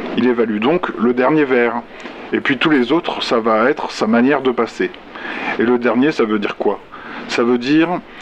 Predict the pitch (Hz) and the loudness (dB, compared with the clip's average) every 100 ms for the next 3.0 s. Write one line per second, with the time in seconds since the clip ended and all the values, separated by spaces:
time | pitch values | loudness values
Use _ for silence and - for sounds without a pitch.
0 | - - - 135 143 151 147 156 - 143 | -14 -6 -2 2 2 0 0 0 -2 -2
1 | 139 160 143 120 123 135 135 - - 175 | 0 0 2 2 2 2 0 -6 -2 -2
2 | - - - - 147 127 110 85 95 | -2 -6 -6 -2 0 2 0 0 0